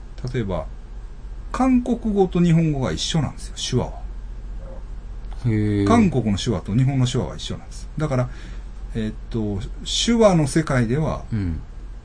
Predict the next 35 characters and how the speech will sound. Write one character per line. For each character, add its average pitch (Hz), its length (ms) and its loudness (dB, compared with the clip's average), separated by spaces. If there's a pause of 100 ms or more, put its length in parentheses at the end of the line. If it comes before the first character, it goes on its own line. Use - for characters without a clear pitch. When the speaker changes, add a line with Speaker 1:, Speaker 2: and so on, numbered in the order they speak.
(340)
Speaker 1:
言 139 240 4
語 98 100 2
の 87 80 -2
違 101 220 -2
い 90 40 -2
が 82 80 -4
な 82 120 -4
い 92 40 -2
ん - 20 -2
で 76 60 -6
す - 60 -8
よ、 - 100 -10
韓 92 180 -4
国 - 100 -10 (100)
と - 60 -8
い 110 40 -2
う - 40 -2
の 101 40 0
は。 98 60 0
Speaker 2:
う - 20 -2
ん。 80 320 -2 (160)
Speaker 1:
え 104 60 -6
え。 78 140 -8 (1600)
Speaker 2:
そ 143 80 0
う 127 40 4
な 101 60 0
ん 90 60 -2
や。 82 60 -2 (280)
Speaker 1:
は 95 120 -6
い。 73 60 -8 (3250)
Speaker 2:
不 - 120 -8
思 98 220 -4
議 104 120 0
や 80 80 -2
な。 - 60 -6